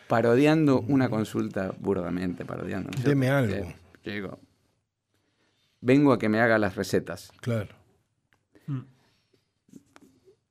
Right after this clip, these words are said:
Speaker 1: ¿Qué más? "Me hice en tal lugar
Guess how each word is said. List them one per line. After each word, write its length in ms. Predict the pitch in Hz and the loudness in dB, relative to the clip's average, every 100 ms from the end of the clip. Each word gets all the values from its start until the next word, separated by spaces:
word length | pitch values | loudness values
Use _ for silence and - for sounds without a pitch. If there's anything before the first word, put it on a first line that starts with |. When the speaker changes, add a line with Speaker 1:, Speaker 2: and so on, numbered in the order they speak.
| _ _ | _ _
Speaker 1:
¿Qué 120 | - | 0
más? 380 | 175 95 - - _ _ _ _ _ _ - | 2 2 -2 -16 _ _ _ _ _ _ -2
"Me 180 | 139 160 | 4 4
hice 500 | 185 - 135 113 - | 4 4 2 2 -2
en 240 | 120 117 113 | 0 0 2
tal 220 | 151 151 | 4 6
lugar 520 | 131 151 151 151 147 | 6 8 8 6 0